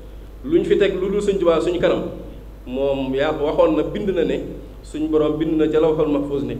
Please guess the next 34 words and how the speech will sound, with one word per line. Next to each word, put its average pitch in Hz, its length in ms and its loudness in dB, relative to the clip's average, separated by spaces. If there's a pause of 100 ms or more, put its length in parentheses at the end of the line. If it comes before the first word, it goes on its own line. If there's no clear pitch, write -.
(340)
ne 139 120 -4
ki 143 120 -8
bind 190 240 -2
araf 151 340 0
yi 123 180 -4 (300)
suñ 151 160 -4
Boroom 143 320 2
xamal 156 300 -2
na 135 60 -2
ko 143 100 -2
li 135 120 -4
nekk 139 240 -4
ci 139 60 -6
xolu 139 220 -4
mbindéef 120 320 -6
yépp. 131 160 -6 (640)
Ku 170 100 -2
koy 185 220 6
nax 190 140 2 (640)
dana 127 180 -4
wóor 135 220 -2
ne 139 60 -2
mënoo 131 220 0
koo 113 140 -4
nax, 104 140 -10 (160)
sa 143 160 -8
bopp 135 200 -4
ngay 113 160 -6
nax. 98 120 -12 (400)
Kon 139 120 -2
nañ 139 120 -2
sellalaat 143 500 0
yéen 131 140 -4
i 131 120 -6